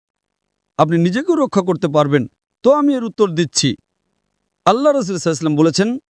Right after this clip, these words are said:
যে শয়তান শিকলে বাঁধা থাকে, শিকলে বাঁধা থাকে। শয়তান মরে যায় না, জীবিত থাকে, কিন্তু শিকলে বাঁধা থাকে।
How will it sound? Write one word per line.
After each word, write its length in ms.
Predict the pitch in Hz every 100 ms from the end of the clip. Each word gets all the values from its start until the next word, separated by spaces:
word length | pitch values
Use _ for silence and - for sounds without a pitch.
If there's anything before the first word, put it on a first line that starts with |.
| -
যে 120 | 120 127
শয়তান 400 | - 175 269 269
শিকলে 340 | - 240 262
বাঁধা 200 | 196 147
থাকে, 300 | 147 127 110 92 _ _ _ _ _ _ _
শিকলে 400 | - 220 302 370
বাঁধা 240 | 330 226 180
থাকে। 280 | 160 120 110 - _ _ _ _ _ _ _ _ _ _ -
শয়তান 340 | - 165 175
মরে 260 | 156 180 285
যায় 200 | 285 247
না, 60 | 220
জীবিত 340 | 156 180 196 208
থাকে, 240 | 147 151 214
কিন্তু 240 | 240 202 170
শিকলে 420 | - 190 254 247 220
বাঁধা 320 | 170 147 135
থাকে। 320 | - 120 110